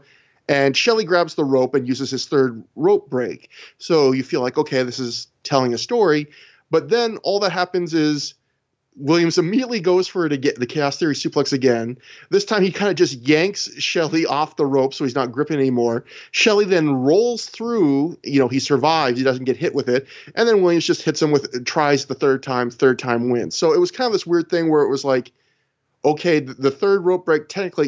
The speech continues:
is part of the story of the match, but it didn't really feel like, like, the rope breaks, the loss of rope breaks was what's, was what was stopping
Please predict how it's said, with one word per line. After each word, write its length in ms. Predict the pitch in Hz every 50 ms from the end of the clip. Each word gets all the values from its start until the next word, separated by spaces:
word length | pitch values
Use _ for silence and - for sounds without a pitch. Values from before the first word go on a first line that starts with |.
| 123
is 220 | 139 151 165 170 160
part 300 | _ - - 170 165 160
of 80 | 147
the 100 | 143 147
story 240 | - - 196 170 165
of 80 | 151 135
the 80 | 143
match, 360 | 131 135 135 151 190 208 - -
but 120 | 151 151
it 80 | 156 143
didn't 180 | 196 233 226
really 200 | 240 226 208 185
feel 340 | 180 - 202 185 185 185 180
like, 420 | 170 160 151 147 139 - - - _ _ _ _ _ _ _ _ _ _ _ _ _ _ _ _ _ _ _ _ _ _ -
like, 240 | 135 131 127 120 123
the 120 | 147 151
rope 400 | 139 131 139 151 165 160 156 -
breaks, 400 | 160 156 156 151 147 147 - - - 123 - _ -
the 100 | 139 135
loss 460 | 131 143 147 151 156 160 151 - -
of 140 | 160 135 127
rope 240 | 135 139 143 139 143
breaks 260 | 135 139 139 135 -
was 160 | 147 135 -
what's, 340 | 135 135 131 123 - - -
was 240 | - 143 143 135 110
what 300 | 127 135 147 151 - 139
was 160 | 143 139 131
stopping 640 | - - - 139 139 143 139 - 147 139 131 120 113